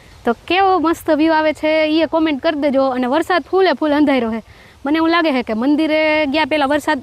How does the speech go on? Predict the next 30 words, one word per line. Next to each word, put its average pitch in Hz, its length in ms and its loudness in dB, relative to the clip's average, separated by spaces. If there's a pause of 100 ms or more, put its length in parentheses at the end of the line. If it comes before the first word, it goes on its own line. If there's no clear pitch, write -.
(140)
આવી 262 160 -2
જાય. 190 260 -10 (420)
અને 254 300 2
બીજી 285 240 2
વાત 302 180 0
એ 311 100 0
કે 262 100 -2
આજ 247 80 0
પપ્પાએ 285 340 0
એને 285 220 -2
બનાવી 277 360 0
છે 269 100 -2
લુદરી 269 380 0
મહાદેવની 254 520 0 (400)
લાડવા. 247 380 0 (200)
તો 247 80 -4
મને 277 180 2
બહુ 320 240 2
જ 254 60 2
ભાવે 247 260 0
ઘઉંના 240 300 -2
લાડવા. 233 280 -2 (340)
તો 247 60 -4
આપણે 262 300 0
પપ્પાએ 285 280 0
કીધું 277 220 0
છે 269 100 -2
આવી 277 200 0
જાઓ 254 180 2
જમવા. 285 340 2